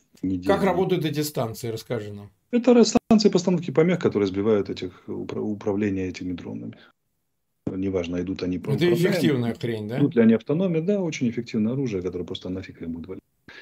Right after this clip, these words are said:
Speaker 1: Они будут падать, не долетая до цели. В лесах и
Speaker 2: Мгм.
Speaker 1: полях. Ну, кроме того, мы предпринимаем совершенно определённые меры, и, э, внимательные наблюдатели вчера над Борисполем видели уже, что работала не, э, зенитная ракета, а преимущественно зенитная артиллерия, сбивая дроны.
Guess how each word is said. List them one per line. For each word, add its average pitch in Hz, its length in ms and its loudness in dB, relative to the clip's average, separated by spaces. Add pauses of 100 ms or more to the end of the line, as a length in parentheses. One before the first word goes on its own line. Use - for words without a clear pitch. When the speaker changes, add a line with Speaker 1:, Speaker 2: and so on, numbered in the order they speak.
(300)
Speaker 1:
Они 113 120 6
будут 107 140 4
падать, 104 240 4
не 92 60 0
долетая 87 380 -4
до 90 120 -14
цели. - 260 -14 (1500)
В 107 200 -8
лесах 95 280 -2
и 117 60 -12
Speaker 2:
Мгм. 139 80 -12
Speaker 1:
полях. - 300 -12
Ну, 156 120 2
кроме 160 240 6
того, 117 180 8
мы 151 140 8
предпринимаем 104 500 2
совершенно 98 320 -2
определённые 95 460 -4
меры, 131 240 6
и, 101 400 2
э, 98 400 2
внимательные 98 440 0
наблюдатели 95 480 0
вчера 98 240 -2
над 92 140 -2
Борисполем 92 420 -4
видели 87 260 -4
уже, 85 160 -8
что 87 140 -10
работала 92 360 -6
не, 107 360 -2
э, 113 460 -6
зенитная 90 360 -4
ракета, - 400 -10
а - 40 -10
преимущественно 95 540 -6
зенитная 92 340 -6
артиллерия, 92 380 -4
сбивая 82 320 -8
дроны. 113 320 -8